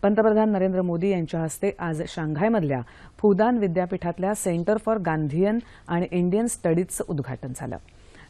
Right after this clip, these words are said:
जगाला सध्या भेडसावणाऱ्या सर्वात मोठ्या दहशतवाद आणि हवामान बदलाच्या समस्यांवर गांधीवादी तत्व तोडगा सुचवू शकतात, असं मत त्यांनी यावेळी मांडलं.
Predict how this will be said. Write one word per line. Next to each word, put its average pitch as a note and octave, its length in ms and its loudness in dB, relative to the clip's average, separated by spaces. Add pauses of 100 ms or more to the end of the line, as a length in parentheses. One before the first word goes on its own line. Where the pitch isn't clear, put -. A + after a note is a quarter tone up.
जगाला G3 360 6
सध्या F#3 300 2
भेडसावणाऱ्या F3 580 0
सर्वात E3 420 -4
मोठ्या F3 320 -4
दहशतवाद D#3+ 640 -2 (100)
आणि D3+ 120 -6
हवामान E3+ 480 -4
बदलाच्या D#3 420 -6
समस्यांवर D#3 600 -2 (420)
गांधीवादी A3 640 4 (380)
तत्व E3 280 2 (200)
तोडगा E3+ 320 2
सुचवू G3+ 360 -4
शकतात, E3 400 -4 (100)
असं D#3 220 -4
मत E3 140 -2 (100)
त्यांनी F#3+ 180 -4
यावेळी C3+ 240 -4
मांडलं. C3 340 -8